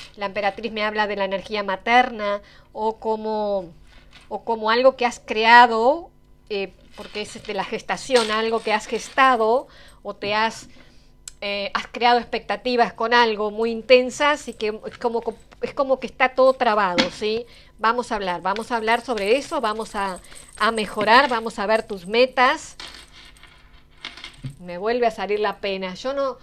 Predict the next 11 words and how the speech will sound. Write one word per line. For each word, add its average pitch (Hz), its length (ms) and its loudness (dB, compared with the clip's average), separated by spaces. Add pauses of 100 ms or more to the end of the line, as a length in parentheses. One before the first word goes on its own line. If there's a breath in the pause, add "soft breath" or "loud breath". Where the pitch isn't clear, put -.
(160 soft breath)
yo 294 180 -10
no 294 160 -6
puedo 294 240 -2
evitar. 220 520 -2
Las 208 180 -8
cartas 302 380 -4
saltan, 214 640 -2
nueve 277 300 -2
de 247 60 -4
espadas, 285 560 -2 (320 loud breath)
pero 226 360 0